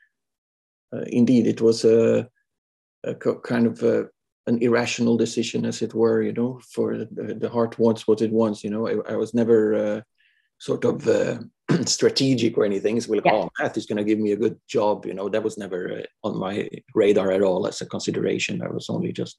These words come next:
Speaker 1: doing what, what, uh, follow my passion, yeah, for sure.
Speaker 2: Because, 'cause you also wrote, um, an article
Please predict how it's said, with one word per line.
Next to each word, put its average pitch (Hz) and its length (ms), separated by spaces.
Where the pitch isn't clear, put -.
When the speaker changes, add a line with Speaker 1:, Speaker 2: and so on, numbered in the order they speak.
Speaker 1:
doing - 240
what, - 280
what, - 280
uh, - 220
follow 117 180
my 107 120
passion, 107 460
yeah, 117 120
for - 100
sure. - 300
Speaker 2:
Because, 202 240
'cause 202 160
you 233 100
also 247 400
wrote, 208 560
um, 175 640
an 190 100
article 190 580